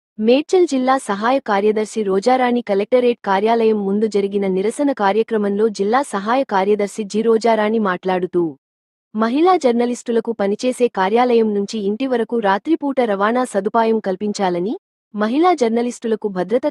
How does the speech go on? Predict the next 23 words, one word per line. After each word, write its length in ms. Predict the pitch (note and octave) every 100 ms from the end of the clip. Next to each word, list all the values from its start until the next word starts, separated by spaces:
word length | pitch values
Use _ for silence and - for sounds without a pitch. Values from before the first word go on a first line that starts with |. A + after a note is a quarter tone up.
| A3
కల్పించాలని 640 | G#3 A3+ A3 G3+ F#3+ G#3+ -
ప్రభుత్వానికి 600 | F#3 A#3 - A3+ A3 A#3 G3+
విజ్ఞప్తి 380 | F#3 G#3+ - C#4 G3+
చేశారు. 420 | F3 F3 E3+ D#3+ C3+ _ _ _ _ _
నిరసన 440 | A3+ A#3+ D#4 F#4 F4 D4
కార్యక్రమం 540 | A3+ A#3 A#3+ A#3 A3+ G3+ F#3+
అనంతరం 360 | G#3 A#3 A#3 A#3
ప్రతినిధివర్గం 680 | G3+ C4 C#4+ C4+ A#3 G#3 A3 G#3 F#3+
మేడ్చల్ 360 | A3 D#4 D4 A#3+
జిల్లా 220 | A3+ A3+ F#3
అదరపు 300 | F#3+ A#3 B3+ A#3
కలెక్టర్ 380 | G3 A3 C4 A#3 G3
విజయేందర్ 500 | G3 A#3+ C4 B3 G#3+
రెడ్డిని 300 | F#3 G#3 G#3+ G3
కలిసి 260 | F#3+ - A3
వినతి 280 | G3 A#3 D4 G#3+
పత్రం 260 | G#3 A3+ B3+ G3+
సమర్పించారు. 640 | F#3+ G3+ G3 F#3 E3+ E3 D3 _ _ _ _ _ _ B3+
కొత్త 220 | C4+ F#4 D#4
ఆరోగ్య 340 | B3+ C4 C4 C4 A3
బీమా 260 | G#3+ A#3 B3
పథకాన్ని 500 | G3 F#3+ G3+ G3 B3 A3
ప్రవేశపెట్టాలి. 840 | F#3+ A3+ C#4 G#3+ F#3+ F3 E3+